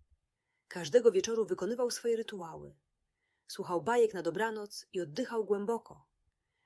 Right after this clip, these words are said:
wyobrażając sobie swoją ukochaną łąkę. Dzięki temu zasypiał spokojnie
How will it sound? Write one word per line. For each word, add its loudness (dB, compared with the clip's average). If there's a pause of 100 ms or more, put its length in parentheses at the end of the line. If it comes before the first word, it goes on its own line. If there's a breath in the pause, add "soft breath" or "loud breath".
(100)
wyobrażając 2
sobie -2
swoją -4
ukochaną -6
łąkę. -8 (1200)
Dzięki -2
temu -8 (160 soft breath)
zasypiał -4
spokojnie -10